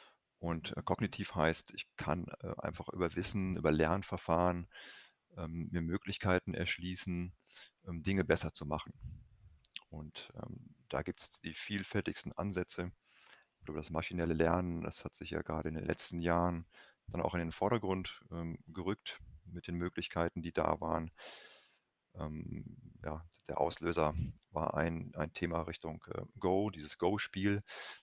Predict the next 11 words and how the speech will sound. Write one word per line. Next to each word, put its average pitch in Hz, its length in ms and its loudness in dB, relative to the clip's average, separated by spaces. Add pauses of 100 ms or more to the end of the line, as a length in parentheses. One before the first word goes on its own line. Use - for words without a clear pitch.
(140)
dass, - 240 -8
äh, 82 260 -6
Google 95 320 2
es 90 140 -2
geschafft - 380 -4
hat, - 280 -4 (440)
ähm, 80 360 -6 (680)
wirklich 82 240 -12
den, 80 220 -6
den, 80 320 -6
äh, - 200 -10